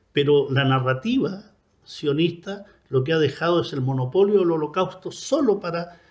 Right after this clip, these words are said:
el sufriente pueblo judío. Nadie más sufre en el mundo. Por eso no sufre el pueblo palestino para la sociedad israelí, ¿ah? Sino que es merecido, porque ellos lo que quieren es atentar contra Israel. Quieren crear otro holocausto.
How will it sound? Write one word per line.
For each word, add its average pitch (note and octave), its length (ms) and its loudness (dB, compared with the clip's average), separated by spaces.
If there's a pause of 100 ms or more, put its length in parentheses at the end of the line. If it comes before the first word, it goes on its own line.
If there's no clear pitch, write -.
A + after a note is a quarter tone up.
el D3 160 -2
sufriente G#3+ 720 -2
pueblo F3+ 440 0
judío. A#2 480 -2 (300)
Nadie F#3+ 280 0
más F#3 200 -2
sufre C3 400 -8
en B2 80 -2
el A2 120 -6
mundo. G#2+ 320 -8 (260)
Por G3 160 -4
eso B3+ 220 -4
no G3 100 -2
sufre G3+ 380 -6
el C#3+ 80 -8
pueblo D3+ 320 -4
palestino C3 560 -8
para B2+ 320 -8 (320)
la C3+ 100 -4
sociedad C3 380 -2
israelí, G#2 460 -10 (180)
¿ah? D3+ 220 -8 (420)
Sino D3+ 340 2
que D3+ 140 0
es C#3+ 120 4
merecido, D#3 800 2 (380)
porque B2+ 280 0
ellos D3 180 2
lo C#3 160 2
que B2+ 120 -6
quieren E3 360 2
es D#3 160 -4
atentar C3+ 720 -2
contra A#2 320 -6
Israel. G2+ 420 -8 (340)
Quieren D3+ 300 2
crear C#3 260 4
otro A3+ 320 6
holocausto. A2 720 -2